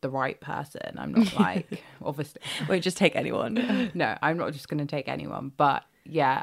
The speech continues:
Speaker 1: I think just someone to make me happy and someone to do fun things with, but also to do nothing with.
Speaker 2: Yeah.
Speaker 1: I think that's,
Speaker 2: Have someone
Speaker 1: that
Speaker 2: to
Speaker 1: would
Speaker 2: chill
Speaker 1: sum
Speaker 2: with.
Speaker 1: up, yeah.
Speaker 2: Any height,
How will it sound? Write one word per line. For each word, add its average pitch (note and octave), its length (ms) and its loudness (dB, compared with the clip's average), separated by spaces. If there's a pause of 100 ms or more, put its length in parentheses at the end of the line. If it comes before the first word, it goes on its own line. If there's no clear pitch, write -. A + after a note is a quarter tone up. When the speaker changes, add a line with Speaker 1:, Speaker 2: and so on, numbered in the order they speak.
Speaker 1:
I E3+ 80 2
think E3+ 320 2
just G3 180 -2
someone D#3 560 2
to C#3+ 440 -4 (720)
make B3 180 0
me - 120 -6
happy F3 760 2
and D3 500 2
someone D#3 500 -2
to D#3 100 -14
do D#3+ 320 -4
fun E3 320 0
things C#3 360 -4
with, C#3 300 -2
but - 160 -2
also C#3 680 -2
to - 120 -8
do C#3 400 -4 (460)
nothing C#3 460 -4
with. - 260 -6 (320)
Speaker 2:
Yeah. C#4+ 220 4
Speaker 1:
I - 60 -2
think - 200 -8
that's, - 440 -14 (680)
Speaker 2:
Have F#3+ 140 -10
someone F3+ 240 -2
Speaker 1:
that D#3+ 60 -6
Speaker 2:
to - 60 -4
Speaker 1:
would D#3 60 -6
Speaker 2:
chill F#3 220 0
Speaker 1:
sum - 80 0
Speaker 2:
with. - 80 -2
Speaker 1:
up, - 320 -8
yeah. - 320 -8 (400)
Speaker 2:
Any F3 160 0
height, - 480 -4